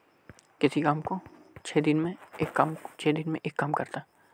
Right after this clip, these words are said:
ए और B अकेले उसी कार्य को क्रमशः बारह दिन और तीस दिन में कर सकता है। ए बारह दिन में कर सकता है, B तीस दिन में कर सकता है, ठीक है। अब देखो, सी अकेला उस कार्य को कितने दिन में करेगा, ठीक है,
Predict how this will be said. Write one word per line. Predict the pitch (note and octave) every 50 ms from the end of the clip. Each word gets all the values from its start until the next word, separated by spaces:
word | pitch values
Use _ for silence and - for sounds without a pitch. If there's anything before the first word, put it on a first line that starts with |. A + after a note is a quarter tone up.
| - - - - - - -
ए | D#3
और | E3 E3 E3
B | E3 E3+
अकेले | D#3+ D3+ - - D#3 E3
उसी | E3 D#3 - -
कार्य | D#3 - D3 D3 D#3
को | D3 - D#3
क्रमशः | - - D3 D3 D3 C#3+ D#3+ D3+
बारह | D#3 B2+ B2+ C3 D3 C#3+
दिन | D#3 D#3 F3 -
और | - D3
तीस | C3+ - - D#3 D#3 D3+
दिन | D3+ D3+
में | D#3 D#3
कर | - C#3+ C#3+
सकता | - - _ - - -
है। | - - - - - - - - - - - - - - - - - - - - - - -
ए | D#3+ D#3+ D#3
बारह | D3+ D3 C#3+ C#3+ D#3
दिन | D#3 - E3+ D#3+
में | E3 D#3+
कर | - D#3+
सकता | E3 - D#3 - - - E3
है, | E3
B | D#3+ E3 C3+ -
तीस | - B2+ C3 C#3 -
दिन | C#3+ D3+
में | D#3 D#3+
कर | - - -
सकता | - - - - - -
है, | - -
ठीक | - C#3+ D3
है। | D#3+ E3+ - _ _ _ _ _ _ - - - - - - - - - _ - _ _ _ - - - - _ - _ - - - - - _ _ _ _ _ _ _ _ _ -
अब | - D#3+
देखो, | D3 C#3+ C3+ - C#3+ - - - _ _ _ _ - _ _ _ _ _ _ _ _ _ _ _ _ _ _ _ _ _ _ _ _ _ _
सी | - - - F3 E3+ E3+
अकेला | D#3+ - - D#3 D#3+ D#3+
उस | D#3+ -
कार्य | - D#3+ D#3 D#3
को | D3+ D#3
कितने | D3 - D3+ - D3
दिन | D3+ C#3 B2
में | D3 D#3+
करेगा, | - - - - -
ठीक | - - F3
है, | F3+ F#3